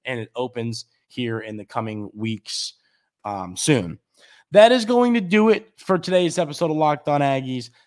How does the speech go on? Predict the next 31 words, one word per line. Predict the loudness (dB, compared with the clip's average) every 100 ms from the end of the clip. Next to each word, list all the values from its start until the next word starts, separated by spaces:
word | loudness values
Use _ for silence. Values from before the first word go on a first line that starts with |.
| _
Thank | -6 -4
y'all | -4 -4 -4
so | -6 0 4 4 2
much | 0 0 0 -4 -14
for | -8
tuning | -6 -4
in | -4
every | -6 -6
single | -8 -4
day. | -4 -4 -8 -14 -6
I |
wanna | 0 0 -2 -6
remind | -4 -2 -2
everyone | -4 -4
that | -4
we | -6
will | -6 -2 -2
have | 0 -2 -2
an |
episode | -6 -8 -6 -4 -2
on | -4 -4
Thanksgiving. | -10 -10 -8 -6 -6 -6
I | -6
will | -6 -10
pre-record | -8 -10 -8 -8 -6
it. | -6 -10 -20 _ _ _ _ -2
Um, | -2
it'll | 0 -4
be | -4 -4
a | -6
crossover | -4 -2 -2 -2 -6 -8 -8 -10 -10